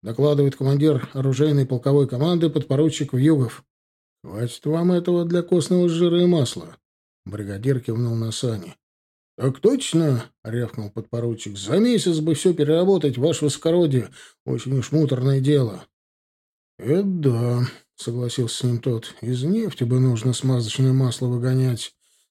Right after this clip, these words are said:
Да вот мало её очень завозят, а в аптеках перегонки не накупишься. Жалко, что ухтинский промысел у нас совсем забросили.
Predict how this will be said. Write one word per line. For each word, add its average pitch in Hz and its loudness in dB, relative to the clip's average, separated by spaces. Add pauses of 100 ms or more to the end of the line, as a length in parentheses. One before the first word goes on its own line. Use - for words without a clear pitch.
Да - -2
вот 151 0
мало 185 2
её 139 6
очень 127 2
завозят, 127 2
а 113 -2
в 139 4
аптеках 151 0
перегонки 131 2
не 127 4
накупишься. 113 -2 (760)
Жалко, 147 0
что - 0
ухтинский 151 2
промысел 147 4
у 151 4
нас 143 2
совсем 135 0
забросили. 131 0